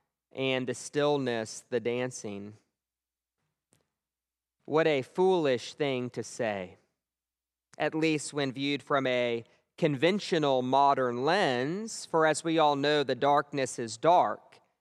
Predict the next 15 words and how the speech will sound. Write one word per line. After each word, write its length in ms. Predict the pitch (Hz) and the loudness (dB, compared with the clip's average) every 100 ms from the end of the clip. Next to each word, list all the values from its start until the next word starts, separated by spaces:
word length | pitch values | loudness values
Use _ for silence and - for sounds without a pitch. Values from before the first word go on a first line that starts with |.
| _ _ _ _ | _ _ _ _
and 500 | 135 135 131 123 127 - _ | -2 0 0 -4 -6 -12 _
the 160 | 139 | -4
light 560 | 127 135 151 147 139 - - | 0 2 4 4 0 -8 -4
is 480 | 131 123 120 117 - | 0 0 -2 -6 -4
the 120 | 127 | -2
light. 480 | 120 135 143 120 110 - | 2 4 4 4 -2 -4
The 120 | 139 | 0
latter 580 | 139 175 208 208 180 147 | 4 4 6 4 4 2
is 200 | 143 135 | 0 -2
to 100 | 160 | -4
be 160 | 135 127 | -4 -4
sought, 760 | - - 170 135 104 - - _ _ _ _ _ | -6 0 2 2 0 -8 -20 _ _ _ _ _
and 600 | - 139 135 131 127 123 120 | -4 -2 0 0 -2 -4 -6
the 100 | 131 | -8
former 920 | - 151 147 135 123 120 117 113 110 | -6 0 0 2 2 2 0 -2 -6